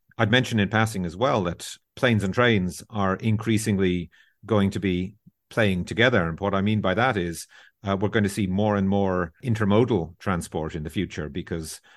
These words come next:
rather than saying, "I need to get from A to B, I have to do it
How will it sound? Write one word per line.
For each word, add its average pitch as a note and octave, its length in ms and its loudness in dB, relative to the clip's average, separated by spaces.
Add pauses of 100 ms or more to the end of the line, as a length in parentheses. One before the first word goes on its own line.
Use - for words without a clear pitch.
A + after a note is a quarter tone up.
(120)
rather G#2 320 2
than F#2+ 140 0
saying, F2+ 580 0 (240)
"I G#2 80 2
need G#2 160 2
to G#2+ 80 -4
get F#2+ 160 0
from G2+ 140 -2
A G2 140 4
to - 100 -4
B, G#2 460 2 (320)
I G2+ 100 -2
have G#2+ 160 2
to G#2+ 100 -4
do G#2 160 2
it F#2+ 220 0